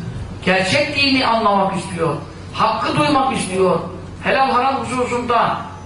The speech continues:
bilgili olmak istiyor. Allah Teala bazı imkanlar yarattı. Şimdi arayan buluyor.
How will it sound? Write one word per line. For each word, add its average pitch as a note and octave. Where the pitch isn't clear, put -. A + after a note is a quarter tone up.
bilgili F#3
olmak D#4+
istiyor. G#3+
Allah C4+
Teala A#3+
bazı A3+
imkanlar F#3+
yarattı. A3
Şimdi -
arayan D#4+
buluyor. C#4+